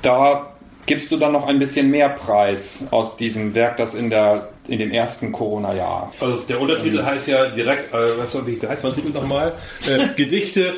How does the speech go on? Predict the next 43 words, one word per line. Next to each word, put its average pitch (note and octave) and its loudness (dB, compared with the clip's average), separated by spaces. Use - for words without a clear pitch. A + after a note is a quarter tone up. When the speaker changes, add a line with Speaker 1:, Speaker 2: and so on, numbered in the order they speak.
Speaker 2:
und C#3+ -4
Illustrationen D#3 0
aus C3 -6
der A#2+ -6
dritten A2+ -8
Welle. G2+ -2
So, A#2 0
also G#2+ 0
es, B2+ -6
es A#2 -6
ist G#2+ -8
hauptsächlich C3 -2
in G#2 -10
der A#2+ -4
dritten A#2 -6
Welle B2+ -2
geschrieben D3 -6
worden C3+ 0
und A2+ -6
ich A#2+ -4
hab C#3+ -4
zu, B2+ -2
weil A#2 -2
ich A#2 -8
eben A2+ -2
auch G#2+ -2
als G#2 -6
Waldorfschüler B2+ 0
irgendwie A2 -6
alles C#3+ -4
mache C3 -6
und A#2 -6
gemacht A2+ -8
habe A2 -4
und G#2+ -6
vielleicht A2+ -6
auch G2 -10
ein G#2 -10
bisschen A2 -6
kann, C3+ -4
diesmal C3+ -2
zwölf D3 2
Illustrationen, D#3 -2